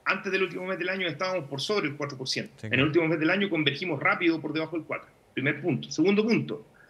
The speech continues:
Speaker 1: la inflación de los no transables todavía está en el cinco y medio por ciento. La inflación de los transables es lo que nos ha ayudado a tirar hacia abajo la inflación.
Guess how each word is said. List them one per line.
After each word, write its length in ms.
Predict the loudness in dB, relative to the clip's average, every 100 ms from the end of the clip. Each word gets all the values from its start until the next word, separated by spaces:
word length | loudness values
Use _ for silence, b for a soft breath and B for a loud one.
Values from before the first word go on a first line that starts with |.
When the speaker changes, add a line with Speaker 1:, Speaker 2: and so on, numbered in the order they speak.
| B B B
Speaker 1:
la 140 | 4 4
inflación 400 | 4 0 2 2
de 80 | 2
los 100 | 2
no 180 | 2
transables 920 | 2 0 0 4 2 4 2 2 -2 -8 _
todavía 380 | 0 0 0
está 160 | -2 -2
en 60 | -4
el 40 |
cinco 300 | -4 -6 -4
y 20 |
medio 180 | -4 -4
por 140 | -4
ciento. 300 | -2 -2 -2 -10 -20 _ _ _ _ _
La 100 | 0
inflación 340 | 0 0 -2 2
de 60 |
los 160 | 0 2
transables 760 | 2 2 4 2 0 0 0
es 100 | 0 -4
lo 100 | -4
que 80 |
nos 160 | -4 -2
ha 40 |
ayudado 420 | 0 2 2 4 2
a 40 |
tirar 280 | 2 0 0
hacia 300 | -4 -2 -2
abajo 300 | -4 -6 -4
la 40 | -4
inflación. 400 | -6 -8 -8